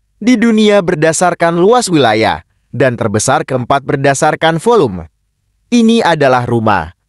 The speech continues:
bagi ratusan spesies ikan asli dan mencakup lebih. Tujuh, seni lisan seperti lagu, peribahasa, teka-teki,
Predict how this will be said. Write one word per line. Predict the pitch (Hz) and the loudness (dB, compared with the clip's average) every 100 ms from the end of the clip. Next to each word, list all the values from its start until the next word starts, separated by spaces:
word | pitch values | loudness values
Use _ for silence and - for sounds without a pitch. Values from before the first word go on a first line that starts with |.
| _ _ | _ _
bagi | 160 185 170 190 | -2 0 2 0
ratusan | 175 170 180 175 165 | 0 0 0 0 -2
spesies | - 139 143 160 | -2 -2 0 -2
ikan | 151 135 139 113 | -2 -2 -2 -2
asli | 120 - 156 147 | -4 0 0 2
dan | 151 | 0
mencakup | 147 180 185 233 196 - | -2 -2 -2 -2 -2 0
lebih. | 123 113 107 - _ - | 0 0 -2 -4 _ -2
Tujuh, | 262 180 165 170 196 _ _ _ | 0 2 2 0 -4 _ _ _
seni | - 269 262 262 | -4 0 0 0
lisan | 220 - 180 | 0 0 0
seperti | 175 156 190 220 226 | -2 -2 -2 0 0
lagu, | 160 127 110 107 76 _ _ _ | 2 0 0 -2 -2 _ _ _
peribahasa, | 202 240 180 131 113 - 95 78 85 _ _ _ _ _ 233 | -2 0 0 0 -2 -2 -2 -4 -12 _ _ _ _ _ -2
teka-teki, | 226 240 214 151 - 165 | 0 0 0 -2 0 0